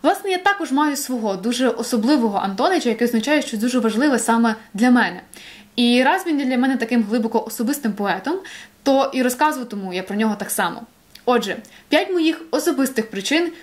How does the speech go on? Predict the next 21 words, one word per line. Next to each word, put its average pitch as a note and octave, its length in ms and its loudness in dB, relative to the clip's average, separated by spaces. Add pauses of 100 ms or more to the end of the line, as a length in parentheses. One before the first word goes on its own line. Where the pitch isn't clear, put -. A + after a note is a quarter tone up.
(140)
чому C#4 340 4
варто A#3 300 0
читати G3+ 500 -4 (120)
Антонича. G#3 520 -6 (1120)
По-перше, F#4+ 480 4 (140)
він C4 240 4
є C4 60 2
лемко. G#3+ 440 -2 (340)
Антонич F#4 440 2
народився D4+ 440 2
п'ятого D4 400 0
жовтня C4 360 0
тисяча B3 260 -4
дев'ятсот A#3+ 200 -2
дев'ятого A3+ 480 -2
року A#3+ 340 0
в F#3 60 -10
селі G#3+ 260 0
Новиця A#3 380 -2
Горлицького G#3+ 560 -4
повіту D4+ 560 -2